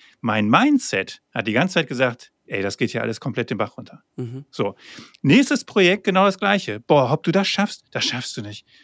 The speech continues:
Speaker 1: Das, das ist viel zu an-, das ist viel zu, viel zu schwer. Das, das, das haben schon andere nicht geschafft."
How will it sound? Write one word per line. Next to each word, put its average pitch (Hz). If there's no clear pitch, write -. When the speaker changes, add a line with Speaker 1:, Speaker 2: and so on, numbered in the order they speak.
Speaker 1:
Das, -
das 139
ist 165
viel 202
zu 190
an-, 185
das 151
ist 165
viel 220
zu, 190
viel 247
zu 214
schwer. 175
Das, -
das, -
das 135
haben 165
schon 180
andere 185
nicht 110
geschafft." -